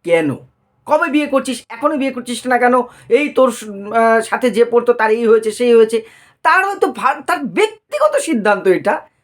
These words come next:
আমি আপনি কেন তা নিয়ে এত বিরক্ত প্রকাশ করছি,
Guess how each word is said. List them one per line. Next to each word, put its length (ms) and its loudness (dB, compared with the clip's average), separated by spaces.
আমি 320 -4
আপনি 380 -2
কেন 300 2
তা 200 0
নিয়ে 220 -4
এত 200 -2
বিরক্ত 460 2
প্রকাশ 400 -4
করছি, 380 -6